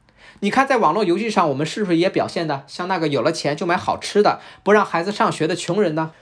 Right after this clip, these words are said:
还有，在不同的事情上，我们一样犯了特别严重的偏见。我们有多少人在网上慷慨激昂地反对转基因食品？但是我们其实并不清楚转基因到底是什么，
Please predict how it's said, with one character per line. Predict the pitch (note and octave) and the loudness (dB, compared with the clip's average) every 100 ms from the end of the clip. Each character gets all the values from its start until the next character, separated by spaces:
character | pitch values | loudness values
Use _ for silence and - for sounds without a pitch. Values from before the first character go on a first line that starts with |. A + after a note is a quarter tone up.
| _ | _
还 | - E3+ | 0 4
有， | E3 - - - - | 4 2 -6 -20 -2
在 | - C4+ | 2 2
不 | D4+ | 2
同 | B3 F3 | 0 2
的 | G#3 | 2
事 | B3+ | 2
情 | - D3 | 0 0
上， | C3+ - - | -2 -4 0
我 | C#3 | 2
们 | D3 D#3+ | 2 0
一 | C3 | 0
样 | G#3 F3+ | 0 0
犯 | - D#3 | 0 -2
了 | A#2 | -4
特 | - F3+ | 0 2
别 | C#3+ C#3 | 2 0
严 | G#2+ B2+ | -2 -2
重 | G3+ | -4
的 | G#2+ | -4
偏 | - A#2 | -10 -8
见。 | C#3 - _ - - - | -8 -8 _ -20 -20 -4
我 | F3+ | 2
们 | A#3+ | 4
有 | A#3+ | 4
多 | E3+ C4 | 4 2
少 | A3+ D3+ | 4 2
人 | C3+ | 0
在 | E3 F3+ | 2 2
网 | C#3 A2+ | 2 -2
上 | D3+ | -6
慷 | - - A3+ | -2 -2 -2
慨 | D3 | -6
激 | G#2+ G3 | 0 2
昂 | D#3+ | 2
地 | E3 | -2
反 | D3+ - | -4 -4
对 | E3 - | -4 -4
转 | B2+ G#2 | -8 -10
基 | - | -8
因 | F#3 E3+ | -6 -6
食 | C#3+ | -8
品？ | C3+ - - | -8 -12 -6
但 | - F3+ | 0 0
是 | E3+ C#3 - | 0 -6 -2
我 | C#3+ | 0
们 | E3+ | 0
其 | F3+ G#3 | 0 2
实 | G#3+ | 2
并 | G#3+ C4+ | 4 2
不 | D#3 | 0
清 | - G3+ | -2 -4
楚 | - D#3+ | 0 0
转 | D3 G#2 | 0 -2
基 | C3 E3 | 0 -2
因 | F#3+ | 2
到 | B3+ C3+ | 0 0
底 | - | -4
是 | A#2 | -10
什 | - F#2 | -10 -8
么， | G2+ | -8